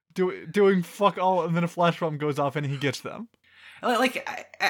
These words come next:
Speaker 2: I, I was really assuming, 'cause, like, I, I vaguely remember, like, like, he, like, he, he, I remember he does the flash bomb, I remember he gets them all at once, right? And I sort of assumed that this trick would be him, like,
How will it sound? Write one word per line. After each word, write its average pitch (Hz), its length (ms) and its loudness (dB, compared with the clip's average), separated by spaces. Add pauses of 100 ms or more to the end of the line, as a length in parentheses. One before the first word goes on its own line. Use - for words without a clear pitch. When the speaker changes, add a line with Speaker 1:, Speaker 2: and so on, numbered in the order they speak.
Speaker 2:
I, - 20 2
I 220 40 2
was 226 180 2
really 254 220 0
assuming, 226 280 -2
'cause, 160 60 -10
like, 196 140 -4
I, 170 260 -2
I 160 60 0
vaguely 208 320 0
remember, 180 280 -4
like, 127 100 -2
like, 143 140 -4
he, - 140 -12
like, 107 120 -4
he, 110 180 -10
he, 113 240 -14
I 117 80 -6
remember 143 280 -4
he 196 60 -4
does 151 140 -4
the 147 60 -8
flash 113 260 0
bomb, 107 120 -10
I 101 40 -6
remember 127 200 -6
he 127 60 -6
gets 120 120 -14
them 113 120 -10
all 107 140 -4
at 92 40 -12
once, 95 280 -8
right? 110 120 -2
And 135 100 -10
I 123 100 0
sort 190 240 -4
of 185 80 -6
assumed 165 400 -6
that 110 120 -12
this 123 120 -8
trick - 240 -14
would 123 100 -10
be 117 100 -6
him, 123 220 -10
like, 110 240 -6